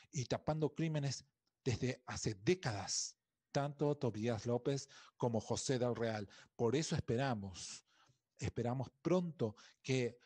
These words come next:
surjan todas estas denuncias de las víctimas silenciadas. Deja ya de,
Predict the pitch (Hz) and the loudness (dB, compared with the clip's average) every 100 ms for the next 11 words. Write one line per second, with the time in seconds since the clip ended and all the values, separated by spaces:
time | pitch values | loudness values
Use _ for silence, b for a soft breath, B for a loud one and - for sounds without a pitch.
0 | b - - 180 - 160 165 170 - 120 | b -4 2 2 2 0 2 0 0 -2
1 | 120 143 185 - 131 123 120 117 B 120 | -2 0 -2 0 -2 0 0 -2 B -6
2 | - 151 - 135 - 131 110 104 - 151 | 0 0 2 0 0 0 -2 -2 0 2
3 | 120 101 - B B - 95 147 139 147 | 0 -4 -8 B B -20 -2 0 0 -2
4 | 151 B B 101 127 139 143 - 117 131 | -4 B B -2 0 2 -2 -6 0 0
5 | - | -2